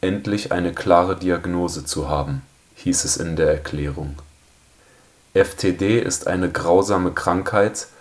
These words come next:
von der viele von uns noch nie gehört haben und die jeden treffen kann. Die Association for Frontotemporal Degeneration beschreibt F T D als eine Gruppe von Hirnerkrankungen,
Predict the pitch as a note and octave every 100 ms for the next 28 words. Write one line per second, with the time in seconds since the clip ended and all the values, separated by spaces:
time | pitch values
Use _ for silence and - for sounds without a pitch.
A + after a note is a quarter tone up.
0 | - - F#2 F2 F2 - G#2+ G#2 - G2+
1 | F#2+ G2 - F#2 F2 F#2+ F#2 F#2+ F#2+ G2+
2 | - E2+ D#2 F2+ A2 - - - - F2
3 | D#2+ E2+ E2 F2+ F#2 - F#2+ F2 D#2 -
4 | D2 D2 - - _ _ _ _ _ _
5 | - _ - - - - _ - F#2+ E2
6 | F2 - F#2+ - F#2 A2 - A2 G#2 -
7 | F#2 F2 - G2 G2 G#2 - G#2+ G2 G2+
8 | F#2+ F2+ F2 F#2 F2+ F#2 E2+ E2 F2 A2
9 | - F#2+ G#2 - - - - F2+ - F#2+
10 | F2+ - F#2 F#2 - F#2+ D#2+ F#2 G#2 F2+
11 | - E2+ F2+ E2+ - G2 G2 G2+ - E2+
12 | E2 A2 A2 F2 E2+ - E2 D#2 - E2
13 | E2 F#2+